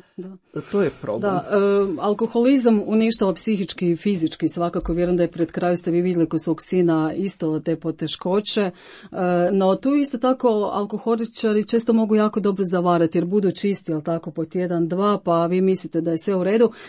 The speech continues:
Speaker 1: Voljela bi da tu malo roditelje uputite konkretno.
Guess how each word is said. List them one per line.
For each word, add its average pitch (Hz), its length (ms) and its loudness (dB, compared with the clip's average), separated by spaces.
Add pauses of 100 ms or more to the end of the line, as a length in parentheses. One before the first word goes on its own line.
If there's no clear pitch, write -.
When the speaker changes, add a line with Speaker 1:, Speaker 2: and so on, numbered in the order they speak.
Speaker 1:
Voljela 277 240 6
bi 233 120 2
da 208 120 4
tu 262 200 2
malo 208 380 2
roditelje 180 480 0
uputite 156 580 -4
konkretno. 165 680 -2